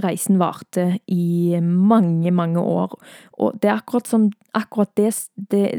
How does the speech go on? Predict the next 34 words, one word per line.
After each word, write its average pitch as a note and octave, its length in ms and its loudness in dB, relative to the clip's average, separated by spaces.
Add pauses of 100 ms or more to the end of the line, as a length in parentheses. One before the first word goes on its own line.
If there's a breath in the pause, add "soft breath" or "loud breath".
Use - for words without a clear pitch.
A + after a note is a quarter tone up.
(760 loud breath)
det G#3 180 2
arbeidet F#3+ 460 0
med F#3+ 140 2
at - 80 -4
jeg F#3+ 240 0
skal - 160 -4
skjønne F3 260 0
at - 160 -4
Gud G3+ 160 4
elsker A3+ 240 0
meg, G#3 80 2
det F#3+ 80 2
er F#3 60 -2
akkurat - 100 -2
som F#3+ 80 2
det G3+ 160 2
har F#3+ 160 0
pågått G3+ 480 0
litt - 400 -4 (1040 soft breath)
i G3 140 4 (420)
bakgrunnen G#3 800 2
av F#3 160 0
alt - 560 -4
annet F#3+ 540 2
han F#3 180 4 (320)
lærer G3 460 2
meg, G3 220 2
eller F#3+ 260 0
at - 160 -10
han G#3 300 2
viser F#3 520 0
meg G#3 120 0
andre F#3+ 320 0
ting F#3 260 2